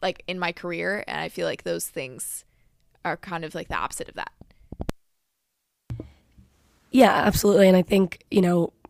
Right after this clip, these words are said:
Speaker 2: grades are, like, a little bit of a social construct. I know you both need them for grad school, but I, grad school isn't necessarily something that I need to pursue in my career path.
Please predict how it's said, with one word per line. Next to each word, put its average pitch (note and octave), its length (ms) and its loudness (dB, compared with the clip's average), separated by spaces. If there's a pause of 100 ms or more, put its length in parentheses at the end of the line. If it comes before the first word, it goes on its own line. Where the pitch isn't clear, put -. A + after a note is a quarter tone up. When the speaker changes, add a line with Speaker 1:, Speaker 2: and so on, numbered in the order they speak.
(240)
Speaker 2:
grades D#4 260 4
are, A3 140 6
like, F#3+ 160 6
a - 20 2
little F#3 220 6
bit F#3 100 6
of F3+ 120 2
a - 20 0
social G3 320 2
construct. F#3+ 440 4
I G#3 80 6
know G#3 120 10
you F#3+ 200 8
both F3+ 220 6
need F3+ 220 4
them F3 200 6
for F3 500 4 (100)
grad F3+ 260 2
school, F#3+ 320 0
but - 460 -2
I, F3 500 2 (1700)
grad A3+ 300 6
school G#3 160 4
isn't F#3 200 2
necessarily F3+ 520 4
something F3 240 2
that F3 100 0
I F3 120 0
need E3+ 180 -2
to - 80 -6
pursue F3+ 460 0
in F3 120 2
my F3 240 0
career E3+ 320 -6
path. F#3+ 340 0